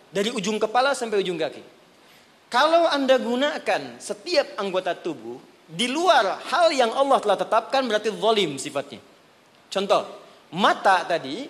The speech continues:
melihat yang baik-baik. Sekarang mata dipakai melihat yang tidak baik. Berarti mata berbuat zalim dalam kehidupan. Saya tanya sampai dengan siang hari ini, berapa kali mata digunakan untuk melihat yang tak baik?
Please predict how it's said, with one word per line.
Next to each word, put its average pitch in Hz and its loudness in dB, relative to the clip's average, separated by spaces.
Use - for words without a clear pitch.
melihat 165 0
yang 233 0
baik-baik. 247 -2
Sekarang 285 -4
mata 339 0
dipakai 277 -2
melihat 269 0
yang 240 2
tidak 202 2
baik. 143 -2
Berarti 151 -6
mata 214 -4
berbuat 151 0
zalim 151 -4
dalam 127 -8
kehidupan. 117 -12
Saya 160 -8
tanya 185 -2
sampai 185 -6
dengan 214 -6
siang 165 -2
hari 143 -8
ini, 135 -12
berapa 147 -4
kali 180 -8
mata 156 -8
digunakan 139 -10
untuk 131 -14
melihat 131 -8
yang 113 -14
tak 113 -12
baik? 107 -14